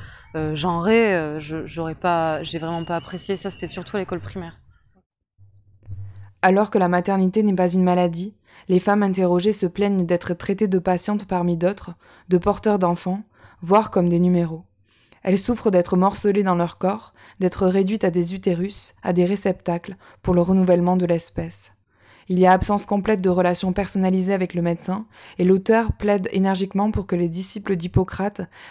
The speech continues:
Speaker 2: prennent en considération les composantes psychologiques et sociales des êtres. De plus, les femmes, toujours prêtes à s'oublier pour se consacrer aux seuls besoins du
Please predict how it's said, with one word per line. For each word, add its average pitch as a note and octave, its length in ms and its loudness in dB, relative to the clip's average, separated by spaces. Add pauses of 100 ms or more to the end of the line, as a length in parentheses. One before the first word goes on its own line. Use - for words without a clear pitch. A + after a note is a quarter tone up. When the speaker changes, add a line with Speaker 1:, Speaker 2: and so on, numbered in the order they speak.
Speaker 2:
prennent G#3 220 2
en F#3+ 80 2
considération F#3 680 0
les F#3 120 0
composantes F#3+ 560 -2
psychologiques G3 680 0
et - 20 -2
sociales G3 420 -2
des F3 220 0
êtres. - 400 -8 (500)
De G3 120 4
plus, - 480 -4 (340)
les G3 120 4
femmes, G3+ 400 0 (280)
toujours G#3 440 2 (260)
prêtes A#3+ 300 0
à F#3 40 2
s'oublier G3+ 480 0
pour G3 160 -6
se F3+ 120 -6
consacrer F#3+ 480 -4
aux F#3+ 100 0
seuls F#3 220 0
besoins F3+ 280 0
du F3 280 -4